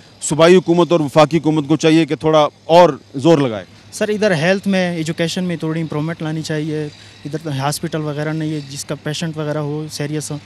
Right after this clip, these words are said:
Speaker 2: पेशावर चले जाते हैं। और हे-, हेल्थ का, सर, सॉरी, एजुकेशन का, सर, बिल्कुल ज़ीरो के बराबर है। ना यूनिवर्सिटी है, ना मेडिकल कॉलेजेस है, गर्ल कॉलेजेस, ये कुछ भी, सर, ज़ीरो है तकरीबन। इधर जो, अ, फीमेल का जो एजुकेशन रेशो है, वो तकरीबन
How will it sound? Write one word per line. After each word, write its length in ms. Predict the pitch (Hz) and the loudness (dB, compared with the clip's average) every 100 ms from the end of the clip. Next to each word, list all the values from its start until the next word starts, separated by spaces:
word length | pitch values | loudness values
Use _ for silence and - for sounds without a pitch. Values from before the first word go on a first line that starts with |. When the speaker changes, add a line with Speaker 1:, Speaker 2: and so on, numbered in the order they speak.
| - - - | -20 -14 -8
Speaker 2:
पेशावर 320 | - 151 156 | -4 -4 -4
चले 220 | - 156 | -6 -6
जाते 280 | 147 147 151 | -6 -8 -8
हैं। 160 | 147 - - - - | -10 -12 -20 -20 -14
और 480 | 156 147 143 143 139 135 | -8 -8 -6 -8 -8 -8
हे-, 280 | 143 - 151 | -10 -10 -4
हेल्थ 240 | 170 202 | -4 -2
का, 80 | 196 | -6
सर, 240 | - 165 147 170 165 | -6 -8 -10 -12 -8
सॉरी, 500 | 151 - 156 156 147 - 165 | -8 -8 -8 -8 -10 -10 -8
एजुकेशन 420 | 170 196 196 208 | -4 -4 -4 -6
का, 100 | 196 | -6
सर, 160 | 180 | -6
बिल्कुल 320 | 156 175 180 151 | -4 -4 -4 -6
ज़ीरो 220 | 160 170 | -4 -4
के 120 | 170 | -6
बराबर 380 | 151 156 151 156 | -6 -6 -6 -6
है। 80 | 143 | -4
ना 160 | 156 | -4
यूनिवर्सिटी 640 | 151 139 139 165 170 - 170 | -6 -6 -4 -6 -6 -8 -6
है, 140 | 156 | -6
ना 80 | 156 | -6
मेडिकल 340 | 151 165 185 | -6 -6 -8
कॉलेजेस 440 | 170 160 151 147 147 | -8 -6 -6 -8 -12
है, 120 | 147 - - - | -14 -18 -20 -12
गर्ल 320 | 143 160 175 160 - - - - 160 | -4 -2 -2 -6 -18 -20 -20 -14 -10
कॉलेजेस, 560 | 156 160 156 160 151 | -4 -4 -4 -6 -8
ये 60 | 170 - | -12 -10
कुछ 180 | 175 170 | -8 -6
भी, 100 | 165 | -6
सर, 180 | 156 147 - - - 135 | -8 -10 -18 -18 -12 -4
ज़ीरो 240 | 160 160 | -2 -2
है 80 | 151 | -4
तकरीबन। 460 | 147 151 156 160 | -6 -8 -6 -6
इधर 180 | 165 180 | -4 -6
जो, 220 | 165 165 - - - - - - | -4 -6 -8 -20 -20 -20 -20 -10
अ, 180 | 156 147 | -6 -4
फीमेल 360 | 143 180 190 190 | -2 -2 0 0
का 120 | 180 | -2
जो 100 | 170 | -2
एजुकेशन 440 | 160 139 170 185 | -4 -4 -4 -4
रेशो 260 | 170 170 175 | -6 -6 -4
है, 120 | 165 | -4
वो 60 | 165 | -4
तकरीबन 560 | 165 - 160 165 165 | -8 -8 -6 -6 -10